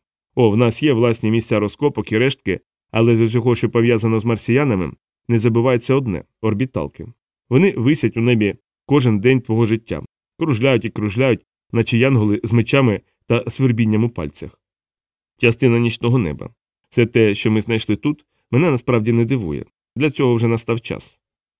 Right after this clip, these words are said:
Так. У її тоні відчувалася енергія, що зростала просто на очах. І тут я зрозумів, що в неї все буде гаразд. Був такий момент, коли я думав, що вона залишається не для цього, що, осівши тут і перечекавши війну,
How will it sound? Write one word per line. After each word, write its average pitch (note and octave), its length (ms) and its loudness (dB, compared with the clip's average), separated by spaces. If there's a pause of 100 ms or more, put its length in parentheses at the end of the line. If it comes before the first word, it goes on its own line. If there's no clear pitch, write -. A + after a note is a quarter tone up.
Так. - 340 -6 (440)
У B2 60 4
її A2+ 200 4
тоні E3+ 260 2
відчувалася A#2 600 0
енергія, A#2 440 -4 (260)
що A#2 160 -2
зростала A#2 440 0
просто A2+ 320 -4
на G#2+ 120 0
очах. - 380 -10 (260)
І A2 80 -4
тут F#3+ 180 -6
я F3+ 60 0
зрозумів, D3 480 -2
що A#2+ 280 -2
в B2 100 -2
неї D3+ 180 0
все A2 180 -6
буде C3 180 -2
гаразд. - 380 -8 (500)
Був A#2 260 2
такий A#2 280 0
момент, C3 500 0
коли B2 220 4
я B2 60 4
думав, D3 260 0
що B2 140 -2
вона D#3+ 240 0
залишається B2 640 0
не B2 120 2
для B2+ 140 0
цього, C3+ 360 -4 (360)
що, - 180 0
осівши B2+ 420 0
тут A#2+ 220 0
і A#2 40 0
перечекавши A#2+ 680 -2
війну, C3+ 300 2